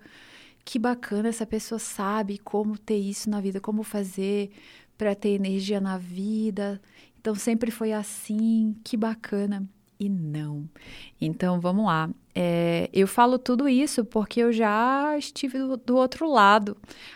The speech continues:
Aquela pessoa que assiste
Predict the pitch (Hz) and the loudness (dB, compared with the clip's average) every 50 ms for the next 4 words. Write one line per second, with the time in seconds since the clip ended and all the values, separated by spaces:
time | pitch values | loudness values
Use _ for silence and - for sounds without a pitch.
0 | - - - - - - 214 208 202 208 208 214 214 220 - - - 196 196 196 | -8 -6 -4 -4 -2 0 0 2 2 2 2 0 0 0 -2 -2 0 0 0 2
1 | 202 196 196 190 190 190 190 - - 208 202 196 202 - - - 208 208 202 - | 2 2 2 2 0 -2 -4 -4 -4 0 0 0 0 -2 -4 -4 -2 -2 -4 -4
2 | - - 220 208 202 196 190 190 180 | -4 -2 -2 0 0 0 0 0 -2